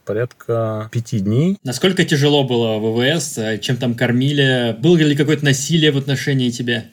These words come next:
Speaker 1: Э, ну, обычно каши, пустые супчики. При наличии аппетита можно даже, э, всё это употреблять в пищу. А основная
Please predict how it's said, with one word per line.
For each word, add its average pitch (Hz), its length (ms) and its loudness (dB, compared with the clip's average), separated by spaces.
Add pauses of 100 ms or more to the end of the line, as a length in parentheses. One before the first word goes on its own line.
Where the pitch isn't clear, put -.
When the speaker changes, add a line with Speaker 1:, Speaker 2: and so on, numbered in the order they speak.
Speaker 1:
Э, 107 340 -8
ну, 104 220 -8
обычно 107 1000 -4
каши, 107 840 -2
пустые 104 340 -6
супчики. 120 580 -8
При 113 200 -2
наличии 113 400 0
аппетита 113 400 -6
можно 107 280 -4
даже, 92 360 -6
э, - 400 -10 (140)
всё - 180 -10
это 104 140 -6
употреблять 117 440 -2
в - 20 -20
пищу. 160 360 0 (300)
А 110 460 -2
основная 170 640 2